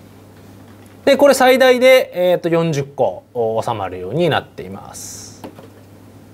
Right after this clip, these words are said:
で、ちょっとごめんなさい、前後しますが、五番では、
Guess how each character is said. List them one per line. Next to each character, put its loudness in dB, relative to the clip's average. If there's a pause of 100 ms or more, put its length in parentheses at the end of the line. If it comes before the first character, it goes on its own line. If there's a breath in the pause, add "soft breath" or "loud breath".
(760 loud breath)
で、 4
ち -10
ょ -4
っ -4
と 0
ご -4
め -2
ん -6
な -
さ -2
い、 -6
前 2
後 -2
し -10
ま -8
す -14
が、 0 (300)
五 2
番 2
で 4
は、 2